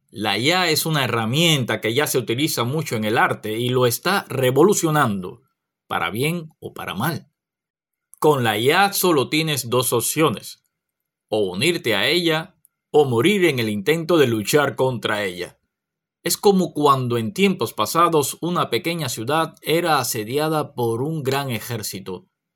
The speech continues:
Esa ciudad solo tenía dos opciones:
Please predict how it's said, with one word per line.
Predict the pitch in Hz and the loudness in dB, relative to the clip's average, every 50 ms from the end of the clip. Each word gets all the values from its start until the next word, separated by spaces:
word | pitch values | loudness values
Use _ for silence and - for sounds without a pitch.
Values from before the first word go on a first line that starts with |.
| _ _ _ | _ _ _
Esa | - 127 147 127 - 135 120 | -4 -4 -4 -2 -2 -6 -6
ciudad | - - 107 104 117 131 131 | -6 -6 -4 -2 0 -2 -2
solo | 127 - - 156 147 131 117 | -2 -2 -2 0 0 0 -2
tenía | - 107 113 127 135 131 131 120 - - | -2 -4 -4 -2 -2 -2 -2 -4 -4 -4
dos | 113 127 151 160 151 - - - | 2 4 4 4 4 0 -2 -4
opciones: | 131 127 - - 131 110 95 90 98 98 98 - - _ | -4 -4 -2 -2 -2 -2 -2 -4 -6 -10 -10 -12 -14 _